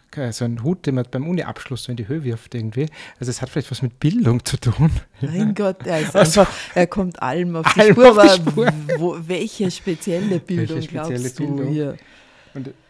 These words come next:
Speaker 1: und dann hast du noch so eine schöne Karte mit einem Zitat, das ich jetzt vorlesen muss. „Hoffnung ist nicht die Überzeugung, dass etwas gut ausgeht, sondern die Gewissheit, dass etwas Sinn hat,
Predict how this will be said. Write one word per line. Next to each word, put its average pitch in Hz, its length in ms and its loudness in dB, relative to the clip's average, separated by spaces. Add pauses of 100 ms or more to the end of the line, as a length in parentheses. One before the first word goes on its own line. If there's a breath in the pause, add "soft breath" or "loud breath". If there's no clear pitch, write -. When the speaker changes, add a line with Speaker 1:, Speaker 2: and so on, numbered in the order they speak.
(200)
Speaker 1:
und 139 160 0
dann 135 120 6
hast 139 160 2
du 151 60 -2
noch 135 80 -2
so - 100 -4
eine 139 100 0
schöne - 220 -2
Karte 117 340 -4
mit 131 100 -2
einem 127 80 0
Zitat, 113 460 -6
das 117 100 -8
ich 117 100 -12
jetzt - 180 -12
vorlesen 113 460 -4
muss. 117 260 -8 (340 soft breath)
„Hoffnung 139 440 2
ist 120 140 -4
nicht 135 200 -4
die 139 40 -2
Überzeugung, 120 760 -2
dass 123 160 -4
etwas 113 300 -8
gut - 180 -4
ausgeht, 95 600 -10 (100)
sondern 113 300 -2
die 110 100 -10
Gewissheit, 131 640 -2 (360)
dass 117 100 -6
etwas - 360 -8
Sinn 147 280 2
hat, - 240 -12